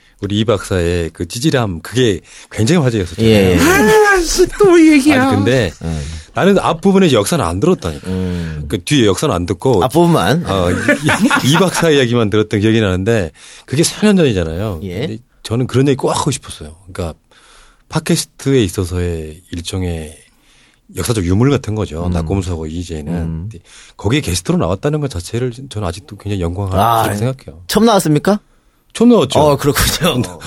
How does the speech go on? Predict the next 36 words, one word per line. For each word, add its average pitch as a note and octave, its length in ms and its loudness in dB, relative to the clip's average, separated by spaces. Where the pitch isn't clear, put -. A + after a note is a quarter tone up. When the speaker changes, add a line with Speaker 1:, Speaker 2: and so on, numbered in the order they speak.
Speaker 1:
나올 A#2 200 0
Speaker 2:
예. C3 40 0
Speaker 1:
일이 G#2 80 -2
별로 F#2+ 200 -2
없죠. - 340 -8
Speaker 2:
아. F#2 420 -10
Speaker 1:
제가 C3 180 0
다른 D3 180 6
데를 F3 160 4
나가는 D3 400 0
사람이 D3 260 0
아니에요. D#2+ 460 -4
Speaker 2:
음, G2 460 -6
Speaker 1:
이-, D#2 120 -10
Speaker 2:
자기가, C#3 320 0
Speaker 1:
지금 - 120 -8
Speaker 2:
자기 C#3 140 2
거 - 20 2
Speaker 1:
이제는 C#3+ 180 2
Speaker 2:
하는 F3 140 2
것도 B2+ 140 0
바쁘지 G#2+ 320 -4
Speaker 1:
어, B2+ 40 -4
Speaker 2:
뭐. F#2+ 200 -4
Speaker 1:
그러니까. G2+ 460 -2
Speaker 2:
예, D2+ 60 -12
예. F2 180 -12
알겠습니다. B2+ 340 -6
또 E3+ 140 0
한 F#3 140 2
분 D#3+ 200 0
모셨습니다. G#2+ 800 -6
요즘 C3 300 -8
유튜브에서 C#3 440 -4
맹활약하고 A2 560 -4
있죠. F3 500 -8